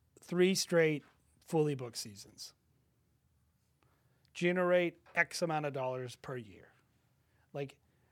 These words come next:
goals like that, that are, they're, they're, they're things you, yeah, of course I want those. Those are goals I want,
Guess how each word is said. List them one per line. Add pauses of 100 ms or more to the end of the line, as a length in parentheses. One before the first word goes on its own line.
(220)
goals
like
that,
that
are,
they're,
they're, (500)
they're
things
you,
yeah,
of
course
I
want
those. (220)
Those
are
goals
I
want,